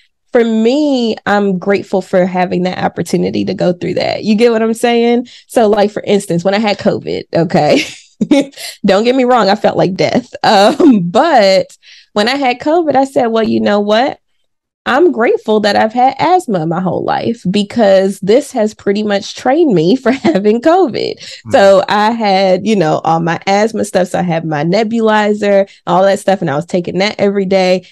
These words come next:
Speaker 1: And that helped me keep my lungs clear. And so I didn't have to go to the hospital and all that other stuff, you know? And so I think just going through life, looking for the silver lining versus looking for what's wrong.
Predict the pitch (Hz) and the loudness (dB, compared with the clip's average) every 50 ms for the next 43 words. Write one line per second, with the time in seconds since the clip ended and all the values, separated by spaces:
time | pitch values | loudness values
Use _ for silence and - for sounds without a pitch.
0 | _ - 180 190 202 214 220 220 226 202 - 185 202 180 - - - - 180 180 | _ -4 -2 -2 -2 -2 -2 -2 -2 -2 0 0 -2 -4 -4 -6 -6 -4 -2 -2
1 | 180 185 208 226 233 226 226 - - - 196 175 180 175 175 - - 180 175 - | -2 0 0 -2 -2 -2 -4 -8 -8 -2 0 2 2 2 2 0 -2 -4 -4 -2
2 | - 190 175 165 165 - - 180 170 170 190 - - 170 - - 208 226 220 - | 0 0 2 2 0 -2 -2 -4 -4 -4 -4 -6 -6 -8 -8 -8 -8 -8 -8 -8
3 | - - 185 175 170 170 180 175 175 185 226 247 240 - - - 175 180 170 170 | -6 -2 -2 -2 -2 -2 -4 -4 -4 -2 -2 -4 -4 -4 -6 -2 0 2 2 2
4 | 160 147 175 170 175 175 165 - - 277 285 233 190 - - - - - - - | 2 0 0 0 0 0 -2 0 0 2 2 2 0 -2 -6 -6 -4 -4 -6 -6
5 | - - - - _ - 214 202 190 180 175 175 190 202 - - 202 196 190 - | -10 -20 -20 -10 _ 0 0 2 2 2 2 2 2 0 2 0 0 0 -2 -2
6 | - 226 196 196 190 196 190 190 190 202 - _ _ _ _ _ _ _ _ - | 0 2 4 4 6 6 4 4 0 -2 -6 _ _ _ _ _ _ _ _ -6
7 | 226 240 240 - 269 285 302 311 294 233 208 - 233 220 214 214 214 220 214 - | -6 -6 -2 0 0 0 0 0 -4 -6 -2 0 2 2 2 2 2 0 -2 -6
8 | - - - - _ - 190 185 220 226 247 254 262 262 254 240 220 202 180 180 | -14 -16 -16 -20 _ -8 -2 0 2 2 2 0 0 -2 0 0 2 2 2 2
9 | 175 170 170 175 180 196 185 - - - _ _ _ _ _ _ - - _ - | 2 2 2 2 0 0 -4 -8 -14 -20 _ _ _ _ _ _ -20 -20 _ -4
10 | 180 190 214 233 240 - 262 226 214 208 - - 185 185 185 180 170 170 170 175 | 0 2 2 0 0 0 -2 0 0 -2 -2 -2 0 2 2 2 2 0 -4 -4
11 | - - 170 170 175 170 165 160 160 160 160 165 165 165 165 160 170 175 170 170 | -2 -2 -2 0 0 0 0 0 0 0 -2 -2 -2 -2 -2 -2 -2 -2 -2 -2
12 | - 175 170 170 156 - - 170 170 170 - - 160 156 151 - 170 - - - | -4 -4 -2 -2 -4 -4 -4 -6 -6 -6 -4 -4 -4 -4 -4 -6 -10 -10 -10 -8
13 | 165 143 - - 85 80 - - 214 | -8 -6 -6 -6 -8 -8 -8 -10 -10